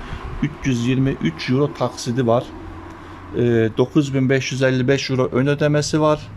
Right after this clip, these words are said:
Otuz altı ay, yine altmış bin kilometreye ancak kullanabiliyorsunuz.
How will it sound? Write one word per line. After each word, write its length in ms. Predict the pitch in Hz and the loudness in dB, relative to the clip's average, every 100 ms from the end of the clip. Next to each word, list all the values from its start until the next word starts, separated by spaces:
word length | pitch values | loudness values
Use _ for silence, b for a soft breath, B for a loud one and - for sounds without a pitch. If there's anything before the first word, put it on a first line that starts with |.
| B B B B B | B B B B B
Otuz 300 | - 123 131 | -4 -2 2
altı 340 | 131 131 127 165 | 2 2 2 0
ay, 260 | 127 156 - - - | 4 2 2 -4 0
yine 160 | 139 | 2
altmış 500 | 147 131 - 151 - | 2 0 0 -2 0
bin 120 | 135 | 0
kilometreye 840 | 127 - 131 127 127 - 135 135 135 | 0 0 2 4 2 2 4 4 4
ancak 420 | 127 127 131 127 - | 2 4 2 0 0
kullanabiliyorsunuz. 1120 | 120 123 120 110 110 113 104 - 101 101 - | 2 4 4 2 2 2 2 2 0 0 -4